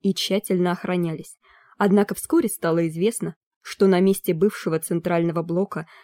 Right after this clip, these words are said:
и в разрушенных соседних ангарах были найдены образцы запрещённого оружия, которое, как считали, и стало причиной взрыва и последовавшего за ним пожара.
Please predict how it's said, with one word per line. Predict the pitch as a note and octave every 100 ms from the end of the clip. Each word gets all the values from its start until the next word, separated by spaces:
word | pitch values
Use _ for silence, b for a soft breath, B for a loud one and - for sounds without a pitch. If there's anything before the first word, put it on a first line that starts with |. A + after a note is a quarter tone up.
| b
и | G3
в | F#3+
разрушенных | F#3+ F3 F#3+ A3+ F#3 E3+
соседних | - F3+ - E3+ E3+ -
ангарах | F3+ F3 F3 A3+ E3 - b b b
были | G3 D#4 A#3+
найдены | F#3 B3+ F#3 E3+
образцы | - F#3 F3 F#3+ - C#4
запрещённого | G3+ D#3+ E3+ - - A3+ F#3+ E3+
оружия, | E3 D#3+ - G3 - _ _ _
которое, | B3+ B3+ D#4 D#3+ E3 _ _
как | - D#3+
считали, | - F#3+ E3+ D#3+ D3+ b b b
и | G#3+
стало | - - B3+ E3
причиной | - F3 - F3 E3+
взрыва | E3 F3+ G#3 D#3+ - _ _
и | G3+
последовавшего | E3+ F#3 E3+ G3+ F3 E3 - F3 E3+
за | E3+
ним | E3+ E3+
пожара. | E3 E3 - E3 D#3+